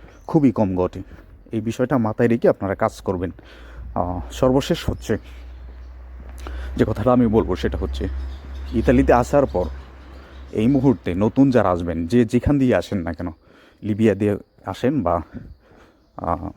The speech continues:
বলকান কান্ট্রিগুলো হয়ে আসেন বা সেনজেন কোনো কান্ট্রির ভিসা নিয়ে আসছেন, তারপর এখানে চলে আসছেন, এখানে আজিল আবেদন করছেন, সবার ক্ষেত্রে খুবই গুরুত্বপূর্ণ আসার সাথে সাথে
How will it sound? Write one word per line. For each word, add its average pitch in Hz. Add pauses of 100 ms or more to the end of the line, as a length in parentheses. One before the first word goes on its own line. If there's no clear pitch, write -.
(340)
বলকান 101
কান্ট্রিগুলো 110
হয়ে 95
আসেন 135
বা 92
সেনজেন 107
কোনো 107
কান্ট্রির 107
ভিসা 104
নিয়ে 107
আসছেন, 110 (520)
তারপর 101
এখানে 107
চলে 101
আসছেন, 104
এখানে 101 (200)
আজিল 98
আবেদন 107
করছেন, 110
সবার 120
ক্ষেত্রে - (420)
খুবই 135
গুরুত্বপূর্ণ 95
আসার 107
সাথে 120
সাথে 113